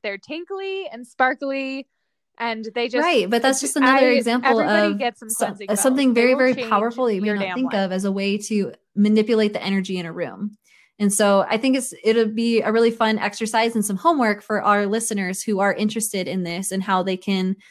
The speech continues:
Speaker 2: elevate the negative energy in their house is to look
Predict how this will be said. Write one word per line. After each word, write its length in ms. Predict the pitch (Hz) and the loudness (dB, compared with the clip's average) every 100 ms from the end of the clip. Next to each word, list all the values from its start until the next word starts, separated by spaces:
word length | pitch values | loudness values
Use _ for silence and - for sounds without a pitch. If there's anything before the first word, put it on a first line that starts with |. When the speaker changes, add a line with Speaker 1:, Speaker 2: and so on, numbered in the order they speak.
| - _ _ - | -20 _ _ 0
Speaker 2:
elevate 400 | 220 214 208 202 | 4 4 4 4
the 80 | 202 | 4
negative 480 | 196 185 196 190 - | 4 2 2 0 0
energy 480 | 185 190 185 180 | -2 -2 -2 -2
in 240 | 170 190 196 | -2 0 0
their 140 | 190 | 0
house 580 | 190 185 185 262 294 - - | -2 -2 0 0 -4 -8 -4
is 220 | 202 196 | -4 -2
to 140 | 214 | -4
look 280 | 202 208 214 | -4 -2 -4